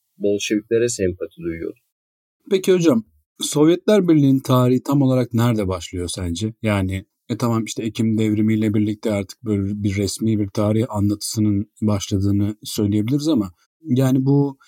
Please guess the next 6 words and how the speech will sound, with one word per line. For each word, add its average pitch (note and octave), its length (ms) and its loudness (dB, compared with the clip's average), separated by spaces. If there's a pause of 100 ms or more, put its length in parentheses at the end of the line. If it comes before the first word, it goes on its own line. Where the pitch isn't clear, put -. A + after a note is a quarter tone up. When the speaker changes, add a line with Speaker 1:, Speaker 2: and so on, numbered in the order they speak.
(160)
Speaker 2:
devrimci C3 400 4
hareketler, B2+ 540 2
sosyalist B2 560 -2
hareketler, B2 640 0 (580)
yani A2+ 240 0
bunların B2 580 0